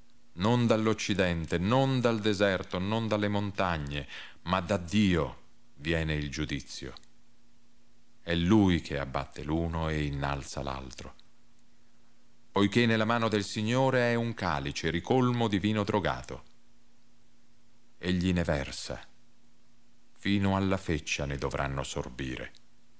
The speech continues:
Ne berranno tutti gli empi della terra.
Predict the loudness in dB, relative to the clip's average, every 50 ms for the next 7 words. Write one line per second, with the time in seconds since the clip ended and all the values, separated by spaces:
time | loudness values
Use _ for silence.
0 | -18 -18 -18 -18 -18 -18 -18 -18 -18 -18 -18 -18 -18 -18 -18 -18 -18 -18 -8 -4
1 | -2 -2 2 2 2 2 2 2 2 2 2 2 2 2 2 0 0 0 -4 -4
2 | -4 -4 -2 -2 -2 0 2 2 2 2 2 0 0 0 0 -2 -4 -4 -4 -6
3 | -6 -6 -8 -10 -10 -10 -12